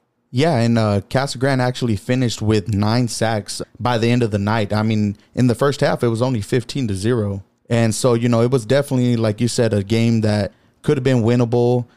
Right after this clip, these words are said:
Uh, but let's go, uh, into what Casa Grande has coming up, uh, in the coming weeks. They're gonna be, uh, entering a bye this week,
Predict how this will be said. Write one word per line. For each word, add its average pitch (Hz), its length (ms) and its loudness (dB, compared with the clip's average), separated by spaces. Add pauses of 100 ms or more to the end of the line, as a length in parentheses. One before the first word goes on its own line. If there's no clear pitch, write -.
(160)
Uh, 127 140 0
but 127 140 2
let's 175 200 0
go, 185 240 4
uh, 135 220 4
into 131 520 2
what 117 260 2
Casa 123 260 -2
Grande 113 240 2
has 110 240 2
coming 117 320 0
up, 110 240 -2
uh, 107 60 2
in 107 160 2
the 104 60 2
coming 107 300 0
weeks. 104 420 -2 (300)
They're 131 140 2
gonna 147 140 0
be, 139 260 2
uh, 117 100 4
entering 127 420 0
a 104 60 0
bye 107 300 -2
this 113 320 -2
week, 110 400 0